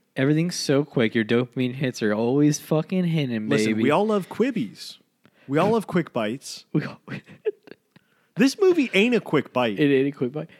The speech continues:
Speaker 1: And yet, and yet it, it, and yet Kurosawa somehow designs it to where I'm gripped. And it's, like, black and
Speaker 2: Yeah.
Speaker 1: white, fucking not stylish. You don't
Speaker 2: Four three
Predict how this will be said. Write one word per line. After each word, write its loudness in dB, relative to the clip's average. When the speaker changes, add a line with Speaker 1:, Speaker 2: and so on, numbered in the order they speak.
Speaker 1:
And 4
yet, 4
and 4
yet 6
it, 6
it, 0
and 2
yet 2
Kurosawa 4
somehow 2
designs -2
it -2
to -6
where 0
I'm 2
gripped. 0
And 4
it's, 4
like, 2
black 2
and 6
Speaker 2:
Yeah. 2
Speaker 1:
white, 4
fucking 2
not 0
stylish. 0
You 4
don't 6
Speaker 2:
Four 4
three 0